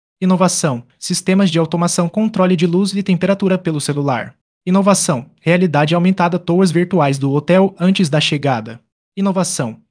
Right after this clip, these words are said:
sustentabilidade, uso de materiais recicláveis e energia solar. Essas tecnologias ajudam a criar um ambiente mais confortável e eficiente. E o melhor, elas fazem parte da experiência que os hóspedes buscam.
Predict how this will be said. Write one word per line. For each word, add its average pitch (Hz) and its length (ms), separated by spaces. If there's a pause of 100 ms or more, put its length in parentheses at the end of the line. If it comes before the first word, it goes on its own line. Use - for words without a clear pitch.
sustentabilidade, 180 1000
uso 170 220
de 180 80
materiais 170 480
recicláveis 180 760
e 170 60
energia 175 360
solar. 131 540 (340)
Essas 165 260
tecnologias 196 680
ajudam 151 400
a 170 60
criar 175 320
um 175 100
ambiente 170 400
mais 170 280
confortável 160 760
e 180 140
eficiente. 156 800 (340)
E 143 60
o 135 40
melhor, 147 480
elas 170 280
fazem 190 260
parte 190 300
da 165 120
experiência 190 560
que 165 100
os 151 140
hóspedes 160 420
buscam. 127 560